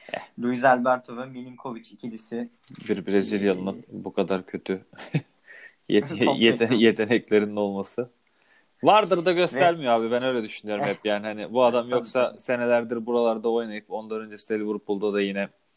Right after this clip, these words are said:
Speaker 1: e, çatır çatır oynayamazdı. Bize şey yapmıyor, göster-,
Speaker 2: Doğru.
Speaker 1: utanıyor çocuk, utangaç biraz.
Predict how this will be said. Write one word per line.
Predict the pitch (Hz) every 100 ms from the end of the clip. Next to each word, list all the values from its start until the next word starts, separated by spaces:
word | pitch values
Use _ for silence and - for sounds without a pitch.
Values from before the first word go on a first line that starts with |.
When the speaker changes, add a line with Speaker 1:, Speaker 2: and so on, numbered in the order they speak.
| _ _ _ _ _ _ _ _ -
Speaker 1:
e, | 71 67 65 - - - - -
çatır | 117 104 101
çatır | 101 90 107
oynayamazdı. | 101 101 107 101 82 - - _ _ -
Bize | 113 110
şey | 107 104
yapmıyor, | 95 87 87 87
göster-, | 95 - -
Speaker 2:
Doğru. | -
Speaker 1:
utanıyor | - 117 117 90
çocuk, | 92 87 -
utangaç | 98 92 98 92 -
biraz. | 82 -